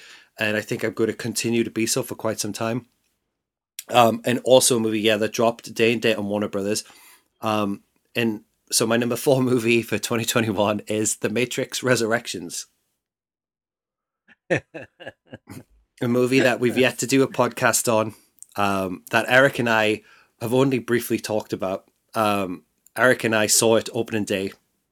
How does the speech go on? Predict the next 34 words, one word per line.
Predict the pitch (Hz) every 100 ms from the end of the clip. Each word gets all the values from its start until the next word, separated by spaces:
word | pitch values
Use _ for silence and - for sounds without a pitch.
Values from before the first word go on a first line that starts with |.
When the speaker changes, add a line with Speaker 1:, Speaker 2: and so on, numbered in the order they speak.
| -
Speaker 2:
with | 123 -
Zach, | 117 120 - - - - - - -
uh, | 110 104
the | 98
Southern | - 95 95
Gentleman. | 101 98 95 107 113
We | 107
saw | 98 110
it | 113
all | 110
together. | 110 123 107 104 104 - _ -
And | 120
I | 117
think | 120 147 131 - _ - - - - -
Speaker 1:
<laughs> | - - _ _ _
Speaker 2:
all | 139 135
of | 131
us | 123 -
going | 135 120
into | 120 -
the | 113
movie | 107 113 104 107 113 -
with | 101 123 117 - _ _ -
kind | - 185 294
of | 320 - _ 175 151 - - - - - -
reasonable | 151 170 220 202 156
expectations. | 131 - 117 - 180 - 120 113
I |
don't | 147 175
think | 165 135
we | 131
were |
all, | 123 127 120
like, | 113 -